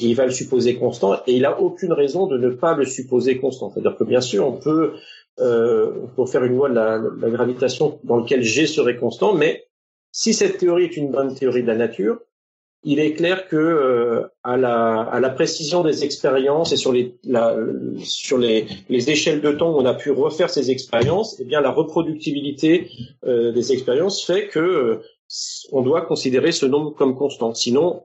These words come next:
on aurait dû être capable de formuler une équation d'évolution pour ce, pour ce paramètre. Donc ça, c'est la première chose. Donc ça veut dire qu'il y a toujours des nombres qui restent dans les théories de la physique.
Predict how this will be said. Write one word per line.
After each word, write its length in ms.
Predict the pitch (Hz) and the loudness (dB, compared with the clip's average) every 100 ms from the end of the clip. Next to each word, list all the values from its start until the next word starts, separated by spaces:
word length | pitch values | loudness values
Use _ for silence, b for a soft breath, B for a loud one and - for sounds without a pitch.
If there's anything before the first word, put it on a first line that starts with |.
| - | -4
on 140 | 117 | 2
aurait 200 | 123 123 | 2 2
dû 200 | 123 160 | 2 2
être 260 | 139 - 131 | 0 0 -4
capable 420 | - - 151 151 | -2 0 0 0
de 80 | 127 | -2
formuler 640 | 127 135 131 131 143 165 B B | 0 2 4 4 2 0 B B
une 160 | 143 131 | 0 2
équation 400 | 135 135 - 151 | 2 0 0 0
d'évolution 460 | 135 110 110 - 156 | 0 0 -4 -4 -8
pour 160 | 127 | -6
ce, 340 | - 120 110 110 | 0 2 4 2
pour 200 | - - | -2 -8
ce 100 | 110 | -4
paramètre. 560 | 120 117 113 - - _ _ B - | -2 0 -2 -6 -18 _ _ B 0
Donc 80 | |
ça, 80 | 139 | 2
c'est 120 | 143 | 4
la 100 | 156 | 2
première 280 | 147 151 151 | 2 0 0
chose. 240 | - 117 107 | -2 -4 -4
Donc 140 | 120 | -4
ça 120 | - | 0
veut 80 | 117 | 2
dire 180 | 160 - | 2 0
qu'il 160 | 139 127 | 2 2
y 40 | |
a 60 | 139 | 2
toujours 280 | 202 208 | 2 2
des 120 | 190 160 | 2 2
nombres 220 | 170 165 | 0 0
qui 160 | - | 0
restent 220 | 127 147 139 | 2 2 2
dans 80 | |
les 100 | 127 | 0
théories 240 | 120 131 135 | 2 2 2
de 40 | |
la 100 | 113 | 0
physique. 360 | - 123 190 | -2 -4 -4